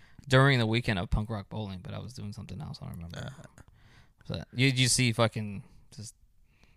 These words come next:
Speaker 1: bunch of punk dudes walking around.
Speaker 2: Yeah.
Speaker 1: And you're like,
Speaker 2: Yeah, like, that's how you know that, like,
Speaker 1: Yeah, you're like, "Something's going on."
Speaker 2: Yeah. Like,
Speaker 1: Uh,
Speaker 2: uh,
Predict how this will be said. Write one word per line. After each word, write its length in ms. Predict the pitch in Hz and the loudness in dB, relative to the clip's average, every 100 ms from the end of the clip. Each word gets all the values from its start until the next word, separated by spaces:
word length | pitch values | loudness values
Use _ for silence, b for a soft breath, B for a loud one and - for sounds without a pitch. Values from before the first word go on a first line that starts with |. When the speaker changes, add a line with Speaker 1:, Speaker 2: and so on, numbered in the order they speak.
| _ | _
Speaker 1:
bunch 180 | 107 - | -8 -2
of 60 | 107 | 4
punk 260 | 117 113 | 4 4
dudes 200 | 110 110 110 | -4 -4 -4
walking 260 | 107 110 | -6 -6
around. 460 | 107 107 113 113 117 - | -4 -4 -4 -4 -8 -6
Speaker 2:
Yeah. 260 | 101 90 90 | -4 -2 -2
Speaker 1:
And 100 | 98 | -6
you're 80 | |
like, 140 | 90 - - b b b b b b - | -10 -14 -20 b b b b b b -2
Speaker 2:
Yeah, 180 | 98 101 | 2 4
like, 220 | 107 95 | 6 4
that's 180 | 98 - | 2 0
how 80 | 101 | 0
you 140 | 95 | 2
know 240 | 90 92 | 0 0
that, 60 | 92 | -2
like, 160 | 82 123 | -2 4
Speaker 1:
Yeah, 200 | 117 117 | 6 6
you're 140 | 113 | 4
like, 260 | 101 101 - | 0 -4 -8
"Something's 320 | - - - | -8 -10 -14
going 260 | - - - | -12 -12 -10
on." 200 | 90 85 | -10 -10
Speaker 2:
Yeah. 200 | 85 76 117 b b b b _ - - | -10 -8 -10 b b b b _ -18 -6
Like, 240 | 98 104 | -4 -2
Speaker 1:
Uh, 40 | 98 | 0
Speaker 2:
uh, 320 | 95 92 90 | 0 0 -2